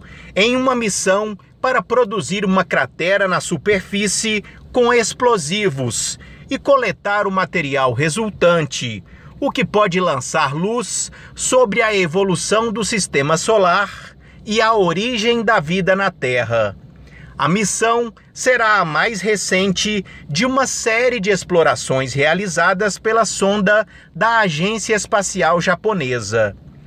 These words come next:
A tarefa, marcada para amanhã, cinco de abril de dois mil e dezenove, será a mais arriscada das investigações da Hayabusa dois, porque envolve a liberação de dispositivo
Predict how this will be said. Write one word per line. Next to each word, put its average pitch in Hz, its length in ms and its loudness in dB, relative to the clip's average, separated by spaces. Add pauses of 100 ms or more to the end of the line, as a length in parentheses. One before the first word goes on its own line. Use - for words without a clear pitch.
(480)
A 139 120 0
tarefa, 202 580 0
marcada 151 580 0
para 135 440 2
amanhã, 190 520 0 (240)
cinco 254 520 -2
de 180 120 2
abril 170 460 0
de 170 140 -4
dois 131 240 2
mil 120 180 -2
e 143 60 -2
dezenove, 180 840 2 (280)
será 220 500 2
a 196 60 2
mais 190 420 0
arriscada 202 800 0
das 190 240 0
investigações 185 960 0
da 190 140 2
Hayabusa 190 640 -2
dois, 180 640 0 (440)
porque 247 460 0
envolve 185 540 4
a 175 40 0
liberação 143 720 -2
de 123 140 -6
dispositivo 214 1120 0